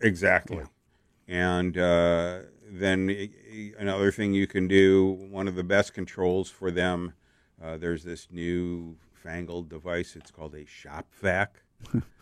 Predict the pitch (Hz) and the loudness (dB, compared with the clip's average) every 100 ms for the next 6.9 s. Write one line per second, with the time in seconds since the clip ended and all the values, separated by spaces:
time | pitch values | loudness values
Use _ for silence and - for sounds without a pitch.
0 | - _ _ - 90 87 90 82 82 92 | -20 _ _ -8 -4 -2 -2 -6 -8 -4
1 | 90 90 85 - 98 98 92 85 87 90 | -2 -2 -6 -2 -2 -2 -2 2 6 6
2 | 95 90 90 90 87 87 82 82 82 85 | 6 4 2 -6 -10 -12 -12 -12 -12 -14
3 | 85 95 82 82 80 - 85 82 76 - | -18 -14 -12 -12 -14 -18 -16 -14 -16 -18
4 | 76 - 90 85 87 87 _ _ _ _ | -20 -10 -6 -4 -4 -6 _ _ _ _
5 | _ _ _ 92 90 87 87 95 95 87 | _ _ _ -6 -2 -2 -2 -4 -4 -6
6 | - 76 62 _ 78 80 85 95 - | -12 -20 -20 _ -18 -14 -12 -12 -14